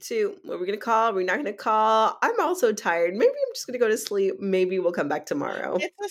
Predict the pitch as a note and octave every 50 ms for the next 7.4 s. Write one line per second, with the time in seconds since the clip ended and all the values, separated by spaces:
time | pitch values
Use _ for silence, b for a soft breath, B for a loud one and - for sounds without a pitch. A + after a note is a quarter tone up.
0 | - - - - F4+ F4+ G4 A4 G#4+ E4 A#3+ F#3 F3+ F#3 F3+ F3+ - - - A3+
1 | A#3 - - - B3+ - - - - G3+ - - - - - - - - G#3+ _
2 | _ _ - A3 A#3+ A#3 - A#3 - - F#3+ - - - - - A#3 _ _ _
3 | - - - C#4+ C4 C4 B3 - A#3+ B3 B3+ - C#4 - - A#3+ - - G3+ F#3+
4 | - - - G3+ - - - F#3 F3+ F#3+ - - - G3 - F3 E3 - - _
5 | _ _ F#3+ G3 - - G3+ G3 - F3+ F3 E3+ D#3+ - - - - - - -
6 | - - _ - - _ _ - - _ _ - B B B B B - _ -
7 | - C4+ C4+ C4+ B3+ A#3+ A#3+ A#3+